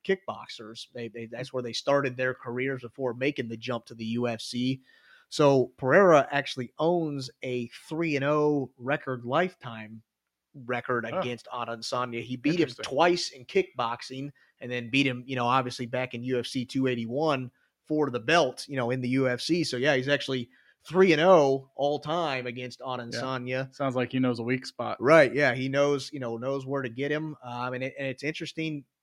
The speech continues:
Speaker 1: you talk about the knockout, you know, drag out fight. Last time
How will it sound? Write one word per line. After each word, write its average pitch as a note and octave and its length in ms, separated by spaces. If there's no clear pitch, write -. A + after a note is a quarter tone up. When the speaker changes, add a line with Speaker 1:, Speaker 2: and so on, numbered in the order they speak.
Speaker 1:
you C#3 80
talk C#3+ 260
about C#3 220
the A#2 80
knockout, C#3 540
you B2+ 100
know, A2+ 180
drag C3+ 400
out C3+ 320
fight. C3+ 480
Last F3+ 280
time F3 360